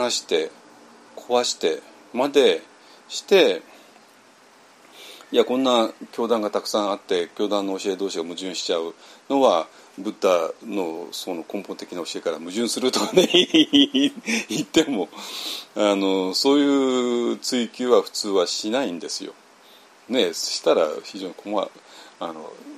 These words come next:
まあ、みんな、そう、それはもう現実的に行こうよねって話になってね、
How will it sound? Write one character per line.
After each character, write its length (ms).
ま 120
あ、 40
み 140
ん 40
な、 140
そ 160
う、 40
そ 180
れ 80
は 60
も 100
う 40
現 160
実 180
的 160
に 120
行 60
こ 120
う 20
よ 100
ね 120
っ 20
て 120
話 320
に 60
な 120
っ 20
て 200
ね、 120